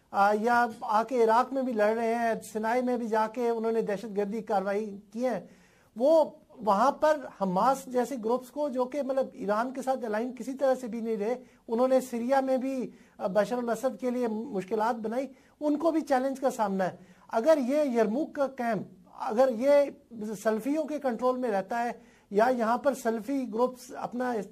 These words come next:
آ، ہولڈ کا-، قائم کرنے میں کامیاب ہو جاتے ہیں، تو اس کا اثر غزہ پہ بھی ہوگا۔ غزہ کی جو موومنٹ ہے، وہ مزید کمزور ہوگی، اور یہی ہمارے بے شمار ممالک کا یہی خواہش تھی۔ انہوں نے، آ، کرنا چاہا، انہوں نے وہ کر لیا۔ ابھی آپ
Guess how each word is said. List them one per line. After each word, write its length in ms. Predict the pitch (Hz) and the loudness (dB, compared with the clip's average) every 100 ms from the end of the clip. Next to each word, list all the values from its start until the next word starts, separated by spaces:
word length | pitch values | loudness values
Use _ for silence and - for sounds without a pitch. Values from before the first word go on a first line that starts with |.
| - | -8
آ، 240 | 202 196 190 185 - | -2 -2 -2 -6 -10
ہولڈ 380 | 208 190 226 - | 0 2 2 0
کا-، 140 | 226 202 | -4 -2
قائم 220 | 220 226 | -2 -2
کرنے 220 | 233 226 240 | -2 -6 -6
میں 100 | 226 | -6
کامیاب 420 | 208 196 214 277 | -6 -4 0 0
ہو 80 | 269 | 0
جاتے 300 | 202 - 202 | -6 -8 -12
ہیں، 80 | 226 _ _ _ _ | -12 _ _ _ _
تو 100 | 302 | 4
اس 180 | 277 269 | 4 4
کا 100 | 320 | 2
اثر 320 | 262 262 339 202 | 4 4 2 2
غزہ 240 | 202 302 302 | 2 2 0
پہ 100 | 277 | -2
بھی 160 | 247 | 0
ہوگا۔ 320 | 214 185 165 - - _ | 0 2 -2 -4 -14 _
غزہ 220 | - 196 277 285 | 0 2 2 0
کی 80 | 294 | -2
جو 160 | 294 | -2
موومنٹ 440 | 262 220 247 320 247 | 0 0 0 -2 0
ہے، 160 | 247 | 0
وہ 180 | 285 277 | 2 0
مزید 340 | 254 202 294 285 | -2 -2 -4 -2
کمزور 380 | 262 214 214 | -2 2 2
ہوگی، 240 | 185 143 143 - _ _ | 0 -4 -10 -14 _ _
اور 140 | 233 | 2
یہی 300 | 208 311 320 | 2 2 2
ہمارے 340 | 277 240 277 262 | 2 4 2 0
بے 320 | 208 214 208 | -8 0 0
شمار 320 | 208 226 262 | 0 0 0
ممالک 460 | 247 226 214 233 247 | 0 -4 -4 -4 -2
کا 80 | |
یہی 260 | 262 220 269 | -2 -2 -6
خواہش 280 | - 196 196 190 | -6 -4 -4 -6
تھی۔ 180 | 254 254 - _ _ - | -12 -14 -16 _ _ -2
انہوں 200 | 220 262 | 2 4
نے، 300 | 269 262 254 254 | 4 4 2 -2
آ، 200 | 208 202 208 196 | 2 4 4 2
کرنا 260 | 208 220 269 | -2 0 0
چاہا، 260 | 269 262 | 4 6
انہوں 240 | 262 254 247 | 6 4 0
نے 100 | 254 | -2
وہ 80 | 254 | 0
کر 180 | 254 | 0
لیا۔ 280 | 226 190 165 - - _ | 0 0 -2 -2 -14 _
ابھی 240 | - 269 | -4 2
آپ 120 | 285 | 4